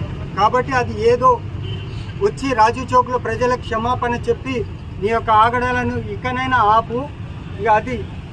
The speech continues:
ప్రజలు ఇంత పెద్ద ఎత్తున మీకు బుద్ధి చెప్పిండ్రు. మీ యొక్క అవినీతిని, మీ దుర్మార్గాలను ప్రజలు చూడలేకనే మిమ్మల్ని చిత్తు చిత్తుగా ఓడగొట్టిర్రు. కాబట్టి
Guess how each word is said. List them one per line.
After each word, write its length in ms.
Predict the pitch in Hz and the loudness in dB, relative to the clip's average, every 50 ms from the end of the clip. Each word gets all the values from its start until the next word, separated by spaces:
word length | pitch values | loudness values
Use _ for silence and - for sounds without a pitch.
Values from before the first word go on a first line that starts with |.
| - - | -6 -2
ప్రజలు 360 | 190 214 226 254 269 262 269 | 0 0 0 0 -2 -2 -2
ఇంత 360 | 254 233 226 - 262 240 - | -4 -4 -4 -4 -4 -4 -4
పెద్ద 240 | 220 208 226 262 254 | -4 -4 -4 -6 -6
ఎత్తున 260 | 254 - 269 254 254 | -6 -4 -4 -4 -2
మీకు 480 | 247 240 240 240 233 226 - 240 220 196 - - - - - - - | -2 -2 -4 -4 -6 -6 -4 -4 -4 -4 -6 -8 -10 -10 -10 -8 -6
బుద్ధి 200 | 202 - - 254 | -6 -4 -4 -6
చెప్పిండ్రు. 640 | 240 - - 214 - - 247 254 226 233 254 277 277 - - - - - - - - | -4 -2 0 0 0 0 -2 -2 -2 0 0 0 -2 -4 -8 -10 -10 -10 -10 -8 -6
మీ 60 | 180 214 | -4 -2
యొక్క 280 | 233 233 226 - 254 247 233 202 - - - - - - - - - - | 0 -2 0 0 0 0 0 0 -2 -6 -10 -12 -10 -10 -10 -8 -4 -2
అవినీతిని, 680 | - 208 220 247 254 269 269 - 269 262 254 269 262 254 - - - | -2 0 0 0 0 0 -2 -2 -2 -2 -2 -2 -2 -4 -6 -8 -6
మీ 140 | 185 214 226 | -4 -4 -4
దుర్మార్గాలను 920 | - - 208 196 214 226 254 269 254 - 254 262 262 254 254 - - - 988 - - - - - - - | -4 -4 -4 -2 0 2 2 2 2 2 0 0 2 2 2 2 2 0 0 -2 -8 -10 -10 -8 -4 -2
ప్రజలు 500 | 208 214 226 - 269 262 247 - - - | 0 0 2 2 0 0 0 -2 -4 -2
చూడలేకనే 720 | 240 254 262 262 262 269 - 254 262 262 277 269 247 - - - - - - - | 0 2 2 2 2 0 0 0 -2 -2 -2 -2 -2 -4 -6 -8 -8 -10 -4 0
మిమ్మల్ని 360 | 185 208 226 226 233 240 254 233 | 0 2 4 4 2 2 0 -2
చిత్తు 300 | - - - - - 262 | -6 -8 -10 -8 -8 -8
చిత్తుగా 380 | - - - - - 247 254 | -8 -6 -6 -4 2 4 4
ఓడగొట్టిర్రు. 680 | 254 226 226 233 240 240 240 240 - 240 240 220 240 269 - - - - - - - - 202 | 6 6 6 4 4 4 2 2 2 0 -2 -2 -2 -4 -4 -6 -10 -10 -10 -10 -10 -6 -4
కాబట్టి 440 | 202 214 240 240 247 269 262 240 | 0 0 0 0 0 -2 -4 -6